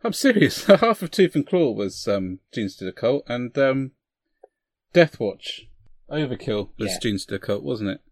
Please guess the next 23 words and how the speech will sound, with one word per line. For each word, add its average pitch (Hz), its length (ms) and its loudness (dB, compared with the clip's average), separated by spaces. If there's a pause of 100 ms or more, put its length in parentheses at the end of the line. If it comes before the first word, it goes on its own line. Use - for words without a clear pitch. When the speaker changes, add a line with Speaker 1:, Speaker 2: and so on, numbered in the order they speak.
(260)
Speaker 1:
Um, 120 320 0
and 139 120 6
I 135 80 6
have 139 180 -4
got, 131 240 2 (360)
like, - 180 0
a 127 40 2
metric 135 680 0
ton 98 480 2 (120)
of 104 140 -2
Gene 120 240 4
Stealers 98 420 0
from 95 340 -2 (580)
every 117 260 4
edition 104 300 -2
of 98 60 -2
Space 113 340 2
Hulk 98 560 -4
that's - 160 -12
ever 101 180 -4
been 92 160 -4
made, 85 300 -8 (260)
um, 90 420 -8